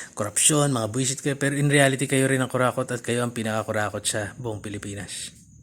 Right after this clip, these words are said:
Pansin ninyo, kayong mga kaliwa yung gumawa ng mga salimuot dito sa Pilipinas eh. How can you turn a very beautiful law, for example, R A ninety-three forty-four, which is the,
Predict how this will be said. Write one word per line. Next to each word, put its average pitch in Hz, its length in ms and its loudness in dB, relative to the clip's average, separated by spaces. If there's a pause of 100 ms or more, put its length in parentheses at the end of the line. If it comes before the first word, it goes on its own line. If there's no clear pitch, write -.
(880)
Pansin 123 400 0
ninyo, 117 320 0 (720)
kayong 151 400 4 (160)
mga 135 240 0
kaliwa 123 480 0
yung 123 160 -2
gumawa 117 480 0
ng 113 80 -2
mga 113 240 -4
salimuot 113 560 -2
dito 107 240 -8
sa - 80 -6
Pilipinas 107 640 -10
eh. - 80 -14 (560)
How 139 160 2
can 160 240 -2
you 139 160 -2
turn 123 560 2
a 110 80 -2
very 123 240 0
beautiful 120 480 -4
law, 113 240 -2
for 113 240 -2
example, 113 400 -4 (480)
R 120 160 4
A 110 80 0
ninety-three 110 640 -2
forty-four, 113 640 -4
which 104 240 -8
is 101 160 -6
the, 98 320 -6